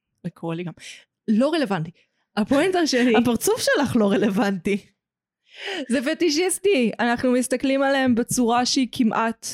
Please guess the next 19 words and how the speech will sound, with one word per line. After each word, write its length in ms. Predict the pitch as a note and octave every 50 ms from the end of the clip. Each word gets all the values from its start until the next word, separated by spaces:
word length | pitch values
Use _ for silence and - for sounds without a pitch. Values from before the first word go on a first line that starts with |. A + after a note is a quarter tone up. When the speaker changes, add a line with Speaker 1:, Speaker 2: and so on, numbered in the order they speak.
| - _ _ _ _ _ _ _ _ _ _ _ _ _ _ _ _ _
Speaker 1:
לא 120 | - A3 B3+ -
כמעט, 300 | F4 F#4 B3+ G3+ G3 D#3
מחפיצה. 420 | F#3+ F#3+ - - G#3+ G3 - G#4 B4+ - - - _ _ -
Speaker 2:
מהמם. 360 | A3 A3+ B3 A#3 A3+ G#3+ A#3 - - _ _ _ _ _ _
Speaker 1:
היא 80 | G3+ G#3
מחפיצה. 480 | G3 F3 F#3 - - A3 G#3+ - E4+ A#3+ - -
היא, 180 | - E3+ G3 F3+ E3+ -
היא 140 | - G3 F#3+
משטיחה 600 | F3+ F#3+ G3 - - - G#3 - - A3 A#3 B3+ B3+
את 120 | - -
האדם 640 | F#3+ E3+ E3+ E3 F#3 F#3 F#3+ G3 G3+ G#3 G#3+ A3+
לאיזה 400 | G#3+ G#3+ F#3+ - F#3+ F#3 F3+ G3
מין, 380 | F#3+ F#3 F#3 F3+ F3 F3+ F3 E3+
אה, 220 | E3+ E3 E3 E3 D#3+ - _ _ _ _ -
סטריאוטיפ 720 | - - - A3 F#3+ G3+ G3+ G3 G3+ - A#3 A#3 - -
של 200 | - C4+ A#3+ A3
אושר, 560 | - - F#3 F3+ - - G3+ F#3 F#3+ G#3 B3 D4 F4 - _ _ _ _ _ _ _ _ _ _ -
אה, 180 | G3 D#3+ E3+ E3
ובסרט, 440 | D#3+ E3 D#3 F3 - - E3 F3 F#3